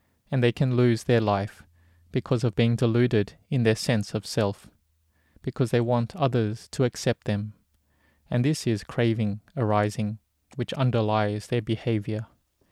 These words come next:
So this hunger for the spotlight is very dangerous.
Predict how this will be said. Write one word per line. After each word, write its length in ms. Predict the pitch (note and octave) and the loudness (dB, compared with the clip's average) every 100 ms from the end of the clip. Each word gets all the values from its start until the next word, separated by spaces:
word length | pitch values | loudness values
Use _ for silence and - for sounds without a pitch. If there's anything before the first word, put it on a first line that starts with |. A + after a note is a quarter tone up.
| _ _ _ _ _ _ _ | _ _ _ _ _ _ _
So 160 | - | -4
this 180 | B2+ C3+ | -2 -2
hunger 360 | - C#3 C#3 C3+ | 0 0 2 -2
for 260 | - C3 | -2 -2
the 80 | B2 | 0
spotlight 680 | - C#3 C#3 A#2 G#2 - - _ - | 0 0 0 -2 -4 -6 -20 _ -8
is 140 | C#3 A2+ | -6 2
very 220 | A2+ A2 | 2 2
dangerous. 640 | A2+ A2+ A2+ A2 - - | 0 0 -2 -6 -10 -20